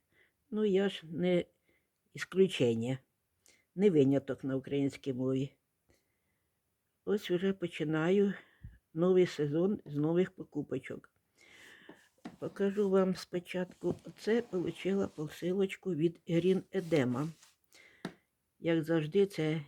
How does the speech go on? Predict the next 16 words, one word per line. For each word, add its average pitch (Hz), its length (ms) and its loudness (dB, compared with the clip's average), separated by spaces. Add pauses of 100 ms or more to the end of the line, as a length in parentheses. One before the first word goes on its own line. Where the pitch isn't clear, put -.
(120)
мій 151 440 -2 (460)
любимий 147 460 2
постачальник. 147 960 -2
Я 196 160 0
йому 156 220 2
довіряю. 151 720 2 (680)
І 208 420 0 (1200)
він 175 400 4
мені 170 220 4
присилає 156 680 0
те, 190 300 -2
що - 220 -10
я 147 260 -2
хочу. 123 560 -6 (1600)
Це 240 260 0 (140)
білий 196 540 2